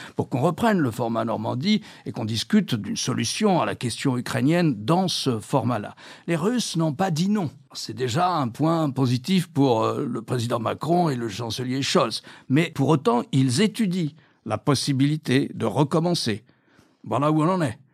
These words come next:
Mais ce n'est pas l'Union européenne en tant que telle. C'est une initiative que les Français et les Allemands vous diront, « Nous la prenons au nom de l'Union européenne, et nous avons l'Union européenne derrière nous, et ça pèse très fortement l'Union européenne dans la relation avec la Russie.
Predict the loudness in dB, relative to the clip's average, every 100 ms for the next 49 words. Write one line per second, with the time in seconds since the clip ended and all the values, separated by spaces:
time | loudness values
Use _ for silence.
0 | _ _ -6 -4 0 0 0 -2 0 0
1 | 2 2 -2 -2 -2 -2 -2 -2 -2 -4
2 | -4 -6 -4 -6 -6 -8 -12 -20 -20 -20
3 | -8 -2 -2 -2 -4 -4 -4 -6 -2 -2
4 | -2 0 -2 -2 -4 -4 -4 -2 0 0
5 | 0 0 0 0 0 0 2 2 2 2
6 | 0 -4 -20 -20 -10 -2 0 0 0 0
7 | 2 0 0 -2 -2 0 -2 0 0 2
8 | 2 0 -2 -4 -4 -6 -4 -2 0 0
9 | -2 -6 -4 0 2 2 2 2 2 2
10 | 2 0 0 0 0 -2 -4 -4 -2 0
11 | 0 0 -2 0 0 2 2 0 -2 0
12 | -2 0 0 2 2 2 2 2 -2 -2
13 | -4 -2 -4 -4 -4 -4 -2 -2 -2 -4
14 | -2 -2 0 0 0 -2